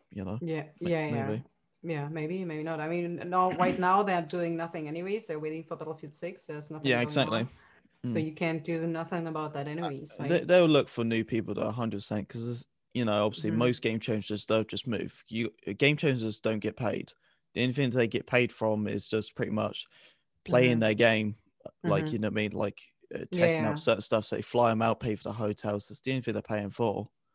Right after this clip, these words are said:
Speaker 2: Yeah, it's more about the experience, I think. Um, and I
Speaker 1: Yeah.
Speaker 2: think, I think that's just what, what many people misunderstand. They think, like, they get paid, but they, they don't. They,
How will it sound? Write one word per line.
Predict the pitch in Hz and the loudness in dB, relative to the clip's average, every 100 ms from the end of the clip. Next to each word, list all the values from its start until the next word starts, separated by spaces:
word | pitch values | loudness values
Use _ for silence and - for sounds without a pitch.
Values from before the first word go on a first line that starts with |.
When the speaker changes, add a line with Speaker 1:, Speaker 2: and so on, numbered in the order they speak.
| _ _ _ _ _ _ | _ _ _ _ _ _
Speaker 2:
Yeah, | 208 190 | 0 2
it's | 185 226 | 2 4
more | 247 | 6
about | 247 269 | 6 6
the | 190 | 4
experience, | 170 - 170 160 170 170 170 | 2 0 -6 -4 -4 -4 -4
I | 170 | -4
think. | 170 175 180 - | -4 -4 -8 -8
Um, | 160 156 156 151 151 151 - _ _ _ _ - | -6 -4 -2 -2 -4 -6 -12 _ _ _ _ -6
and | 165 165 175 | -2 0 0
I | 202 | 2
Speaker 1:
Yeah. | 233 | 2
Speaker 2:
think, | 233 | 2
I | 220 | 2
think | 247 202 | 2 2
that's | 190 | 0
just | 233 226 | 0 0
what, | 185 180 175 | -2 -2 -2
what | 170 | -2
many | 165 175 | -2 -4
people | 190 185 | -6 -6
misunderstand. | 175 170 156 151 151 165 170 | -4 -4 -6 -6 -6 -6 -6
They | 151 | -8
think, | 151 160 | -8 -10
like, | 160 156 | -8 -8
they | 156 151 | -8 -8
get | 147 147 | -10 -8
paid, | 151 151 156 - | -8 -8 -10 -14
but | - | -12
they, | 147 135 - | -10 -10 -8
they | 147 | -10
don't. | 143 143 160 151 | -6 -6 -8 -10
They, | 151 147 | -10 -10